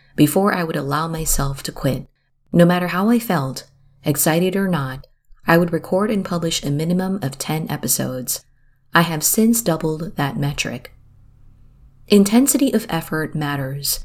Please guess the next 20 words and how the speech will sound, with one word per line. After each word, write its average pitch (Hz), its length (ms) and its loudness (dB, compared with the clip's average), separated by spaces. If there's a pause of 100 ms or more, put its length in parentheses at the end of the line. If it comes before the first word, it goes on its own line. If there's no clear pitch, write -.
(420)
especially 226 520 2
in 214 100 2
the 196 60 0
beginning 160 440 -4
of 143 100 -6
a 147 60 -6
project, - 580 -8 (560)
but 196 140 6
it - 80 -2
comes 254 400 2
in 185 160 0
short - 400 -4
bursts. 139 560 -6 (680)
It 196 140 6
is 180 180 2
fueled 233 580 4
by 156 360 -4
excitement 202 680 0
and 170 180 -2
passion. 139 640 -4